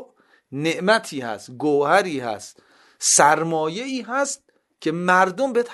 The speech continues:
حسد نمی‌کنن، نمی‌خوان از بینش ببرن، اتفاقاً می‌خوان باشه، تایید می‌کنن خوبه و اون مورد حسد قرار نمی‌گیره.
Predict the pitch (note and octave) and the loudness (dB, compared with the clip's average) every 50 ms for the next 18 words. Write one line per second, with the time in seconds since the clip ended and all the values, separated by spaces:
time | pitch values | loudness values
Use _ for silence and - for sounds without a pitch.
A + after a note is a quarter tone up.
0 | - - D#3+ - - A3+ A#3 F#3+ G3 A#3+ G#3+ F3+ D3 D3 C#3 D3+ F#3+ G3 C#3+ D3+ | -6 -4 -2 0 2 2 2 2 0 -2 -2 -2 -2 -2 -2 -2 -2 -2 -2 -2
1 | C3+ B2+ B2 A2+ C3 C3 B2 B2 A#2 - - B2 G#2+ A#2 A2+ A#2 A2+ - C#3 C#3 | -2 -4 -4 -4 -6 -6 -6 -6 -10 -8 -6 -4 -4 -2 -4 -4 -6 -8 -4 -2
2 | D#3 E3 D#3 C#3 D3 D#3 D3+ D#3+ D3+ C3 - - G2+ F2+ _ _ _ _ _ - | -2 -2 -2 -2 -6 0 4 4 4 4 4 -2 -12 -14 _ _ _ _ _ -6
3 | B2+ C3 C#3+ D3+ D3 C#3+ G#2+ - G2+ G2 G2+ G2 - A#2+ G#2 F#2 - _ _ _ | -4 -2 -2 -2 -4 -8 -16 -16 -16 -16 -16 -16 -16 -16 -16 -16 -18 _ _ _
4 | _ _ _ _ _ _ - B2 C#3+ D#3+ D#3+ C#3 C3+ C#3+ D3 C#3+ B2 B2 A#2+ - | _ _ _ _ _ _ -4 -2 -2 0 0 2 2 2 2 2 0 0 0 4
5 | D#3 D#3+ F3 F3 - _ _ _ _ _ _ _ _ _ _ _ _ _ - A#2 | 6 6 6 4 2 _ _ _ _ _ _ _ _ _ _ _ _ _ 0 2
6 | B2 C3 C3+ C3 B2+ A2+ G#2+ G2+ F#2+ G#2 F#2+ G2 | 6 6 6 6 4 -2 -10 -12 -16 -16 -18 -18